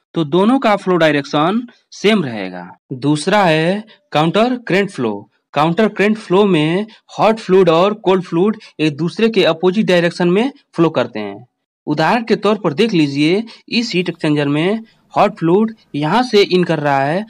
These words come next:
और यहाँ से आउट हो रहा है, और कोल्ड फ्लूइड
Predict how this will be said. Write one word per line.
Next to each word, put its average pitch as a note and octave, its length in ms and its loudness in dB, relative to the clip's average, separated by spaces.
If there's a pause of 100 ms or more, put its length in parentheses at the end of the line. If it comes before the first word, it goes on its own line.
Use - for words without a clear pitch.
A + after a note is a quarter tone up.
(140)
और D#3+ 180 0
यहाँ E3 220 0
से A3+ 260 0 (200)
आउट B2+ 180 0
हो B2 100 -4
रहा G2+ 120 -10
है, G2 240 -16 (500)
और D3 180 2
कोल्ड A3+ 300 2
फ्लूइड G#3 420 2